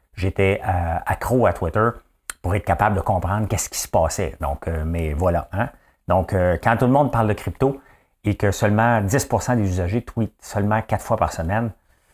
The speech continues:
c'est un problème. Il y a un problème avec ce, ce réseau-là, définitivement. Hey, le temps de la chasse va commencer bientôt ici, ben, en France aussi. J'en ai déjà parlé souvent de la chasse en France. Il y a quatre-vingt-dix accidents en moyenne par année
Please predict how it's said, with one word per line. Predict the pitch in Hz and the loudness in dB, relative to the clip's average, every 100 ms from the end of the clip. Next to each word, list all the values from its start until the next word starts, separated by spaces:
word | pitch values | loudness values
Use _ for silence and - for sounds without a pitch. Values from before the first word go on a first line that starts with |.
| _ _ _ _ _ | _ _ _ _ _
c'est | - | -2
un | 92 | -2
problème. | 82 78 73 - _ _ _ _ _ - - - | 0 -2 -2 -8 _ _ _ _ _ -20 -14 -4
Il | |
y | 101 | 0
a | |
un | 87 | 0
problème | 80 90 92 | 0 2 2
avec | 85 80 - | 2 0 -2
ce, | 87 85 | -2 -2
ce | 76 95 | -2 -2
réseau-là, | 90 82 85 80 | 0 0 0 0
définitivement. | 92 87 104 90 - 80 - _ - - | -2 -4 -2 -4 -4 -6 -8 _ -20 -2
Hey, | 113 123 | 2 4
le | 120 | 4
temps | 143 | 4
de | |
la | 120 | 2
chasse | 101 147 - | 2 0 0
va | 98 | -2
commencer | 95 92 - | -2 -2 -4
bientôt | 98 90 87 127 | -4 -4 -4 -6
ici, | - - 185 _ | -6 -8 -8 _
ben, | 85 82 80 | -6 -4 -2
en | 85 | -4
France | - 117 117 | -6 -8 -6
aussi. | - - 151 - - - | -6 -4 -6 -6 -8 0
J'en | 143 | 4
ai | 254 | 4
déjà | 202 143 | 4 2
parlé | 190 131 139 165 | 2 2 2 2
souvent | - 104 95 - _ _ _ _ _ _ _ _ _ _ - | 0 0 0 -2 _ _ _ _ _ _ _ _ _ _ -6
de | - | 0
la | 98 | 2
chasse | 123 - | 2 2
en | 101 | 0
France. | - 113 - | 0 -2 -2
Il | |
y | |
a | 101 | -2
quatre-vingt-dix | 139 147 143 143 110 123 - | 0 0 2 0 0 0 -2
accidents | - - 101 | -6 -2 -2
en | 107 | 0
moyenne | 87 95 101 | 0 0 0
par | 87 78 | 0 -2
année | 78 98 | -2 -4